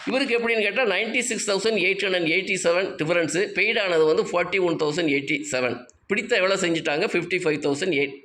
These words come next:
ஹண்ட்ரட். இவருக்கு இந்த நைன்டி சிக்ஸ் தௌசண்ட் எயிட் ஹண்ட்ரட் எயிட்டி செவன்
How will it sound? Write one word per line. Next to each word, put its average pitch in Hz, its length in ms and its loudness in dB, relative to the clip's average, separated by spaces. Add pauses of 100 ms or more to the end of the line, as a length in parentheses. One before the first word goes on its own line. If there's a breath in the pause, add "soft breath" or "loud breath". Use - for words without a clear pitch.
(100)
ஹண்ட்ரட். 143 460 -4 (1040 soft breath)
இவருக்கு 226 320 0
இந்த 208 160 0
நைன்டி 247 340 0
சிக்ஸ் 247 300 -2
தௌசண்ட் 240 260 4
எயிட் 208 240 2
ஹண்ட்ரட் 220 220 2
எயிட்டி 202 360 2
செவன் 208 380 0